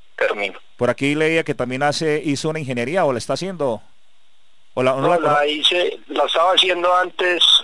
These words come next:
Speaker 1: eh, cuando estuve en Águila, hacía una ingeniería de diseño de producto, pero cuando Águila se fue para Pereira, que cambió de sede, eh, ya era muy difícil porque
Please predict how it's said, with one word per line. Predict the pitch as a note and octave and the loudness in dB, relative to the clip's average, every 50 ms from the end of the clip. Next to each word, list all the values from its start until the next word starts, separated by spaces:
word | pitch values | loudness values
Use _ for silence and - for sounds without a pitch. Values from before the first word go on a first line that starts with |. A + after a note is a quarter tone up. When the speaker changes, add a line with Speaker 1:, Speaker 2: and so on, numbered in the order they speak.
| - - - - | 0 -6 -8 -4
Speaker 1:
eh, | - A#2+ A#2+ A#2+ A2+ | 0 2 2 2 2
cuando | - B2 B2 B2 | 0 0 0 -2
estuve | A2+ - - C3+ D3 | -2 0 0 0 2
en | D#3 D3 | 2 2
Águila, | D3 C#3 C#3 C#3 B2+ A#2+ | 0 0 2 2 2 2
hacía | A#2+ A#2 A#2+ B2 C3 | 2 2 2 2 2
una | C#3+ C#3 | 0 0
ingeniería | C3+ C3+ A#2 A2+ A2 B2 | -2 -2 -2 -2 0 0
de | C#3 | 0
diseño | C3 A#2 A#2 C3+ | 0 0 0 0
de | C#3 B2 | 0 0
producto, | - A2 A2+ A#2 B2 - - - | 0 0 0 0 -2 -2 -4 -4
pero | - C3+ A#2 A2+ A2+ A2 G#2 - - - - - - - - - - - - - - | -2 0 0 2 2 0 0 -2 -6 -12 -14 -14 -14 -18 -20 -20 -20 -20 -20 -20 -6
cuando | - - B2 B2+ B2 B2+ | -2 -2 -2 0 0 0
Águila | C3 C3+ D3 D3 | 0 0 0 0
se | C3 B2+ C3 | 2 2 2
fue | B2 A#2 | 2 2
para | A#2 A#2 C#3+ C#3+ C3 B2+ B2 A#2+ - | 2 2 4 4 4 4 4 2 2
Pereira, | - B2 A#2 B2 B2 C#3 C#3+ C#3+ - - | 0 0 0 0 2 2 0 0 -2 -2
que | - A#2 | -4 -4
cambió | - A#2 A2+ A2 A2+ A2+ B2 | -4 -4 -4 -2 0 0 2
de | B2+ | 2
sede, | - C#3 B2+ C3 B2+ B2+ B2+ B2 - - - - - - - - - - - - - - - - - - - | 2 2 4 2 2 2 0 -2 -4 -8 -20 -20 -20 -20 -20 -20 -20 -20 -20 -20 -20 -20 -20 -20 -12 -6 -4
eh, | - A2 A2 A2 A2 A2 A2 G#2+ | 0 2 2 2 2 2 0 0
ya | A2+ A2 A2 A2 A2 A2 A2 A2+ A#2 | 2 4 4 6 6 6 4 4 4
era | B2 A#2 A#2+ B2 | 4 2 2 0
muy | B2 B2 B2 | 0 -4 -4
difícil | B2 B2+ A#2 B2+ B2 A2 - B2+ - A#2 | -4 -4 -4 -4 -2 -2 -2 -2 -2 -2
porque | A2+ G#2+ - - A2+ A2 G#2+ G#2+ G#2 G2 | -4 -4 -2 -2 0 2 2 2 0 -2